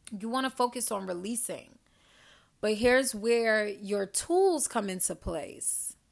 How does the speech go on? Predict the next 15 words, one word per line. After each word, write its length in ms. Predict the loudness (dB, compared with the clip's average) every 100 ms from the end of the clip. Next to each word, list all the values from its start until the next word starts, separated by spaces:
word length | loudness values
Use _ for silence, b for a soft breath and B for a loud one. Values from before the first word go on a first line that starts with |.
| _ -6
because 840 | -6 -2 0 2 2 0 0 -4 -4
you 120 | -2
can 160 | -2
also 360 | 2 4 4 4
release 380 | 2 0 2 0
through 180 | 0 -8
crying. 720 | -2 0 0 -4 -10 -16 -20 _ _ _ _ _ _ _ _ _ _ _ _ _ _ B B B B
You 180 | -6 -2
release 540 | 0 0 0 0 2 0
through 760 | -2 -2 0 0 0 -4 -6 _ _
breath 300 | -4 -4 -4 -12
work. 480 | -12 -12 _ -20 _ _ _ _ _ _ _ _ _
You 220 | -10 -8 -4
release 640 | -2 -2 -2 -2 -2 -4
through 1120 | -6 -4 0 4 4 4 2 0 0 -2 -6